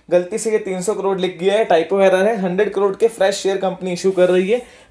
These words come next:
पैंतीस share का lot है और तीन सौ छियानवे से चार सौ रुपये पर share इसका price band है। Friends, कोई भी stock company के बारे में हम बात करते हैं, वो अच्छा या बेकार उसके valuation से होता है। तो इस company के valuations के बारे में हम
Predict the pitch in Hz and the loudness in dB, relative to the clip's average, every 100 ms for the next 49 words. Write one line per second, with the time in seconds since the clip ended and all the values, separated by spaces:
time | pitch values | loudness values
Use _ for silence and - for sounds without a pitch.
0 | - 190 208 202 262 269 208 208 202 202 | 0 4 4 2 -2 -2 0 0 2 2
1 | 170 170 175 196 233 233 208 202 202 190 | 4 4 2 2 0 0 -4 -8 -6 2
2 | 233 220 185 180 180 180 190 208 208 208 | 2 2 -2 0 0 0 0 0 0 -2
3 | 208 185 165 165 165 202 190 180 185 185 | 0 0 2 0 -2 -4 -4 -4 -6 -2
4 | 175 170 165 147 160 196 - - - - | 0 0 -2 -2 -2 -2 -8 -20 -12 -6
5 | 175 - 233 247 220 170 170 156 143 127 | -6 0 2 2 2 2 2 -4 -8 -8
6 | 120 110 - - - 214 220 - 208 202 | -10 -12 -14 -18 -10 -10 -10 -10 -6 -4
7 | 220 175 240 233 - - 170 185 170 175 | -4 -2 0 0 2 2 2 2 -2 -4
8 | 190 185 175 170 175 180 170 147 156 160 | -8 -4 0 0 0 -4 0 2 2 2
9 | 180 160 - 170 185 180 190 185 180 - | 0 0 0 -4 -2 0 0 0 -2 -2
10 | 208 214 208 175 170 175 175 175 - 185 | 0 2 2 0 0 0 0 -4 -6 0
11 | 151 147 151 156 190 190 196 175 170 180 | 2 4 2 2 -2 -4 -2 -2 0 0
12 | 185 185 - - _ 196 233 - 214 202 | -2 -4 -18 -20 _ -4 -2 0 -2 0
13 | 208 220 220 185 180 180 226 220 - 190 | -2 2 2 4 2 0 -4 -2 0 2
14 | 190 190 190 185 | 2 2 0 0